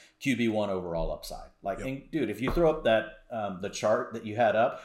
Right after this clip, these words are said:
Speaker 1: like, look at his, look at his points per dropback. They're still at,
Speaker 2: <laughs>
Speaker 1: you know, the one that I, with our ranks on
Speaker 2: Oh,
Speaker 1: it.
Speaker 2: right, right, right.
Speaker 1: Like, it's absolutely insane. Like, if you see the dark
Speaker 2: Ooh.
Speaker 1: blue, the I column, like,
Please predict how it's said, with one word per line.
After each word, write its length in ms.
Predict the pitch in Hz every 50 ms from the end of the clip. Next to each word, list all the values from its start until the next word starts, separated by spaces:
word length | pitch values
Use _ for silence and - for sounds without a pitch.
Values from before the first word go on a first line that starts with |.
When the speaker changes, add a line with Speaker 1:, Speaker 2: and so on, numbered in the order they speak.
| - -
Speaker 1:
like, 200 | 131 139 139 -
look 140 | 190 - -
at 80 | 370
his, 240 | 320 226 165 - -
look 180 | 180 180 214 -
at 60 | 302
his 120 | 302 -
points 260 | - - 185 185 180 180
per 240 | - - 151 113
dropback. 460 | - 110 113 120 - - 73 62 - - - -
They're 140 | 135 156
still 420 | 147 - - - 185 190 180 160 143 - - -
at, 200 | 139 135 - - -
Speaker 2:
<laughs> 100 | 160 131
Speaker 1:
you 60 | 120
know, 140 | 113 110 110
the 100 | 107 113
one 200 | 113 117 117 117
that 120 | 110 104
I, 240 | 110 107 104 101 - - - - _ _ -
with 200 | 110 104 101 92
our 260 | 98 92 90 87 85 85
ranks 380 | 85 - 104 104 104 - -
on 100 | - -
Speaker 2:
Oh, 140 | 180 170 139
Speaker 1:
it. 20 |
Speaker 2:
right, 160 | 123 131 123 120
right, 60 | 113
right. 80 | 104
Speaker 1:
Like, 180 | 98 127 123 -
it's 160 | 139 135 - -
absolutely 680 | 165 185 196 175 165 - 170 165 160 147 123 117 113 104
insane. 680 | 92 90 85 - - 135 156 151 104 82 78 82 85 92
Like, 240 | 98 101 104 98 - -
if 160 | - 117 117
you 120 | 120 127 123
see 180 | - 165 180
the 100 | 170 127
dark 280 | 110 139 135 135 - 95
Speaker 2:
Ooh. 40 | 87
Speaker 1:
blue, 420 | 120 120 110 101 98 104 98 101
the 80 | - -
I 220 | - 92 101 110
column, 460 | 113 - 127 120 117 120 127 131 131 131 - _ _ _ _ _ _ _ -
like, 240 | 104 107 101 - -